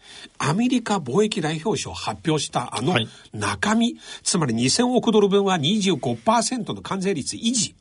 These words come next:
Speaker 2: うん。
Speaker 1: そして千二百ドル分は十五パーセントから七点五パーセント。までちょっと減らす。
Speaker 2: はい。はい。
Speaker 1: この話は中国で報道されてないですよ。
Speaker 2: うんうんうん。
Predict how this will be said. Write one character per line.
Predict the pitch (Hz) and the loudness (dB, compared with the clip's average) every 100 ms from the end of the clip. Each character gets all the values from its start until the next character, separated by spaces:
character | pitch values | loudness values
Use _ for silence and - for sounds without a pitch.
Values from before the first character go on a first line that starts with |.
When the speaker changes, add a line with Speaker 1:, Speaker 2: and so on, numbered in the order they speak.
| - | -4
Speaker 2:
う | 156 | -2
ん。 | 117 - | -2 -4
Speaker 1:
そ | - | -4
し | 285 | -2
て | 247 | 0
千 | - 254 | -2 -4
二 | 180 | -2
百 | 180 202 | -2 0
ド | 214 | 0
ル | |
分 | 208 214 | 2 2
は | 220 240 - - - | 2 0 -4 -14 -4
十 | 135 147 | -2 -2
五 | - | -2
パ | 139 | 0
ー | 151 | 0
セ | 170 | 0
ン | 127 | -4
ト | 110 | -6
か | 107 | -8
ら | 90 | -10
七 | 92 131 | -6 -4
点 | 123 - 98 | -6 -8 -12
五 | 82 | -12
パ | 87 180 | -6 -2
ー | 214 | -2
セ | - | -2
ン | 254 160 | -6 -6
ト。 | - 147 _ _ _ _ _ | -6 -8 _ _ _ _ _
ま | 175 | -4
で | 208 - - - | -4 -4 -10 -6
ち | 127 | -4
ょ | |
っ | 107 | -2
と | |
減 | - - | -6 -12
ら | - | -16
す。 | - _ - - | -20 _ -16 -6
Speaker 2:
は | |
い。 | 127 | 0
は | |
い。 | |
Speaker 1:
こ | 311 | 2
の | 381 | 2
話 | - 240 214 - | -2 -6 -4 -4
は | - - - - | -8 -14 -20 -10
中 | - 233 | -8 -6
国 | 208 - | -8 -12
で | - | -14
報 | - - 180 | -16 -8 -6
道 | 196 185 | -4 -6
さ | - | -8
れ | 180 143 | -10 -12
て | - | -14
な | - - | -12 -6
い | 214 | -6
で | 131 | -4
す | - 120 | -2 0
よ。 | 107 | 0
Speaker 2:
う | |
ん | 95 | -2
う | |
ん | |
う | 90 | -4
ん。 | 85 82 | -8 -10